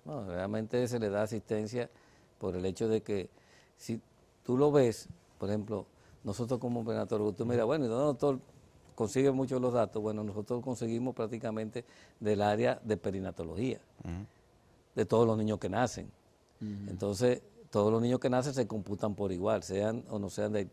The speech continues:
Speaker 1: extranjeros o no extranjeros.
Speaker 3: Sí.
Speaker 1: Todos van al cuidado intensivo. Casi un diecisiete, un dieciocho por ciento de los niños que nacen terminan un cuidado intensivo en estos hospitales de alto nivel. Y fíjate que tú dijiste el treinta y tres, en esas treinta y cuatro, el treinta y tres por ciento
Speaker 3: El treinta y tres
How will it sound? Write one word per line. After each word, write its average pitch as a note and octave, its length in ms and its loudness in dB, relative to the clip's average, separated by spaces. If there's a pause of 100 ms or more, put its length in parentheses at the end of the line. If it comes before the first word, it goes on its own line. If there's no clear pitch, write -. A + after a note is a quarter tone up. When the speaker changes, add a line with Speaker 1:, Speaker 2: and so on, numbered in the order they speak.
Speaker 1:
extranjeros G2 640 -4
o G2 40 -4
no G2 100 -4
extranjeros. A#2 560 2
Speaker 3:
Sí. F2+ 280 -6
Speaker 1:
Todos G#2+ 280 8
van A#2+ 160 6
al A#2+ 220 0
cuidado A2 380 4
intensivo. A#2+ 540 0 (320)
Casi G2+ 240 2
un B2 60 0
diecisiete, C3 680 2
un - 180 -8
dieciocho A#2 300 -4
por B2+ 100 -2
ciento B2 220 0
de C3 80 2
los C3+ 100 2
niños C3+ 240 0
que C#3+ 100 -2
nacen C3 460 -4
terminan A#2 360 0
un A2+ 80 -2
cuidado A2+ 220 2
intensivo A#2 460 0
en A#2+ 60 -2
estos A2+ 240 2
hospitales A2 420 0
de G#2 80 0
alto G#2+ 220 -4
nivel. A#2 260 0 (380)
Y A2+ 100 -2
fíjate B2+ 260 6
que C3 60 4
tú A#2+ 80 0
dijiste C3 200 6
el A#2 60 -2
treinta A#2+ 200 0
y G#2 40 -2
tres, C#3 240 2 (300)
en G#2+ 160 -2
esas B2 240 4
treinta C3 400 4
y A#2+ 80 0
cuatro, C3 540 2
el G#2+ 120 -2
treinta G#2 280 -2
y - 20 -6
tres G#2+ 160 -2
por A#2+ 140 -2
ciento D#3 200 6
Speaker 3:
El D3+ 80 4
treinta D3+ 80 6
y B2 160 10
tres - 20 6